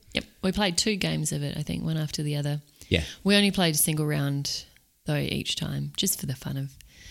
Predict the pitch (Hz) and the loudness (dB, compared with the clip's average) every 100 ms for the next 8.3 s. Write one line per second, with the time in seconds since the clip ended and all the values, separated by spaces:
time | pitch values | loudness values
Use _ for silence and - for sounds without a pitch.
0 | - - 147 165 165 143 143 - 139 - | -8 -2 2 4 4 2 0 0 0 0
1 | 147 135 135 139 143 151 160 160 147 143 | 0 0 0 0 0 2 2 2 2 0
2 | 135 - - - 139 - 131 - - - | 0 -2 -2 0 -2 -2 -4 -2 -4 -4
3 | - - - - 190 156 147 - - - | -4 -4 -2 0 2 2 0 -2 -4 -4
4 | 135 139 139 - - - - - 185 226 | -2 -2 -6 -14 -18 -16 -6 0 4 4
5 | - 202 180 151 170 151 143 139 143 - | 4 4 4 2 2 2 2 2 0 2
6 | 165 160 - 135 143 147 135 - 139 139 | 2 2 2 0 0 0 -2 0 0 0
7 | 139 143 - - 139 139 143 147 143 139 | -2 -2 -2 0 0 2 0 -2 -2 -2
8 | 139 - | -2 -4